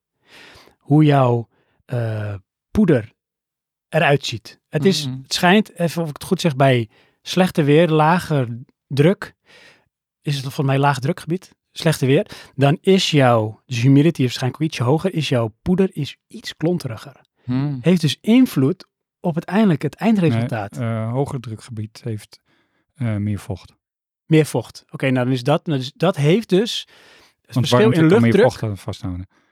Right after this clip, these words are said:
Speaker 1: Ja, dat heeft dus invloed letterlijk hoe jouw poeder
Speaker 3: Ja, dat zal wel, ja.
Speaker 1: er is, maar ook dus hoe dus het eindresultaat is. Dus je
Speaker 3: Ja, want
Speaker 1: kan
Speaker 3: je
Speaker 1: ook
Speaker 3: hebt een enorm oppervlak gemaakt.
Speaker 1: Ja.
Speaker 3: Want het is poeder.
Speaker 1: Ja.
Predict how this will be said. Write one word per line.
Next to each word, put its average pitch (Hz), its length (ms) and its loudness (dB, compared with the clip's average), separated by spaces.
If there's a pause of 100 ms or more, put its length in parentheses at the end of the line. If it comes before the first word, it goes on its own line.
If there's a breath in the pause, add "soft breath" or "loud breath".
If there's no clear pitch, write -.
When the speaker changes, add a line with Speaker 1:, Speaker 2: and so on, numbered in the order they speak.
Speaker 1:
Ja, 156 200 0
dat 147 140 -2
heeft 202 200 2
dus - 240 -6
invloed 226 400 -2
letterlijk 208 280 -2
hoe 160 220 2
jouw 123 380 0
poeder 226 440 0 (840)
Speaker 3:
Ja, 123 120 -2
dat 87 120 0
zal 113 160 -4
wel, 156 180 2
ja. 90 140 -4
Speaker 1:
er 165 100 -4
is, 226 200 -2
maar 156 140 0
ook 202 140 -2
dus 165 160 -2
hoe 190 180 -2
dus 131 200 -4
het 147 160 -10
eindresultaat 156 840 -2
is. 117 100 -10
Dus 135 160 -2
je 156 60 2
Speaker 3:
Ja, 160 60 4
want - 120 6
Speaker 1:
kan 226 80 6
Speaker 3:
je 151 80 4
Speaker 1:
ook 160 120 2
Speaker 3:
hebt 120 120 0
een 135 60 0 (100)
enorm 139 420 4
oppervlak 127 480 -6
gemaakt. 92 560 -6 (160)
Speaker 1:
Ja. 147 340 -4 (180)
Speaker 3:
Want 123 200 -4
het - 160 -12
is - 220 -10
poeder. 131 540 -6
Speaker 1:
Ja. 185 240 -2